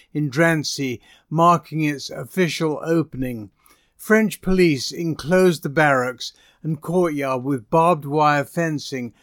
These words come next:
and provided guards for the camp. Drancy then fell under the command of the Gestapo Office of Jewish Affairs in France.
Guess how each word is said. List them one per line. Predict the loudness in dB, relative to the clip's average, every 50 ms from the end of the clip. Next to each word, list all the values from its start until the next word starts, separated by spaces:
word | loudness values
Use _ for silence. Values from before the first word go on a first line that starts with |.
| _ _ _
and | -10 -10 -8
provided | -8 -6 -2 0 0 0 0 -4 -6 -14 -10
guards | _ 0 2 2 2 2 0 -4 -8
for | -14 -12 -14 -10
the | -10 -12
camp. | -10 -8 -8 -4 -4 -4 -4 -4 -6 -10 _ _ _ _ _ _ _ _ _ _ _ _ _ _ _ _ _
Drancy | -2 0 2 2 0 -2 -2 -4 -4
then | -2 0 0 0 0 -4 -6
fell | -2 0 0 2 2
under | 2 0 0 -2 -4
the | -6 -6 -8
command | -6 -6 -4 -2 0 2 2 2 2 0 -2 -4 -8 _ _ _ _ _ -12
of | -8 -8
the | -8
Gestapo | -4 -2 -2 -2 -2 -6 -4 0 2 2 2 2 0 0 0 2 2
Office | 0 -2 -2 -4 -6 -8 -8 -6 -8
of | -12 -12 -10
Jewish | -6 -4 -4 -2 -2 -4 -6 -8
Affairs | -12 -10 -4 -4 0 0 0 -2 -2 -6
in | -8 -8 -8
France. | -10 -4 -2 0 0 0 -2 -4 -8 -12 -16 -16 -20 -20 _